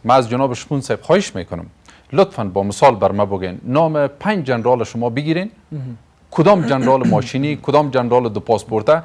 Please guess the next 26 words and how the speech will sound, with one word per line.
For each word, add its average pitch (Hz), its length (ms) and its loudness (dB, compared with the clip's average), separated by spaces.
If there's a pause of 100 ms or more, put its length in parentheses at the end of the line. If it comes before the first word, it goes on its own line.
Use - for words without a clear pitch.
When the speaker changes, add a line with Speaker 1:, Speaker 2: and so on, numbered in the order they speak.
(180)
Speaker 1:
که 143 60 2
همینجا 147 200 0
بر 110 160 4
ملت 147 320 -2
واضح 160 260 2
شود 92 280 -2
حداقل، 87 340 -4 (340)
کدام 196 340 4
جنرال 143 480 2
ناکارآمد 113 840 4 (840)
امروز 135 400 2
او 147 140 2
است، 190 240 4
بر 117 160 6
ملت 131 300 4
باید 143 180 2
شما 175 240 0
بگین 170 340 0
که - 120 -8
ما 143 160 6
هم 214 100 2
بفهمیم، 233 500 -4 (260)
اونا 147 240 4
هم 202 100 2
بفهمن 233 460 0 (320)
و 107 220 6